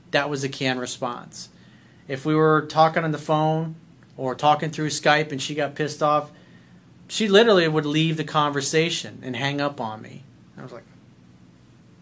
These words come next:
when I was trying to communicate and work things out, it's like, y-, you know, you can't deal with people like that. There's nothing you can do if the other person refuses to participate.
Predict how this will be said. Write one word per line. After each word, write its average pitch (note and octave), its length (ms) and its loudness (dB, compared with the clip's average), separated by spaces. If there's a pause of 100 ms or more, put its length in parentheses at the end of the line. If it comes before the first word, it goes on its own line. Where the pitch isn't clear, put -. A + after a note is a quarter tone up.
(100)
when D3 100 -4
I C#3+ 40 0
was C#3 100 -2
trying C#3+ 220 0
to C#3 60 -2
communicate C3+ 540 -6
and B2 100 -12
work A#2+ 140 -12
things B2 260 -12
out, C3 300 -6
it's B2 120 -18
like, C3+ 100 -16 (920)
y-, F3+ 160 -10
you F3+ 120 -6
know, D#3+ 160 -2
you F#3 160 -2
can't A#3 240 -4
deal A#3+ 120 0
with D4+ 140 -2
people D3 280 -6
like A2+ 240 -8
that. B2 240 -14
There's D3+ 180 -6
nothing F3 420 0
you E3+ 100 -4
can E3+ 200 -8
do G3 180 0
if D3 80 -4
the C3 140 -2
other C#3 100 -4
person D3+ 460 -6
refuses C3+ 520 -6
to C#3 100 -14
participate. C#3 840 -10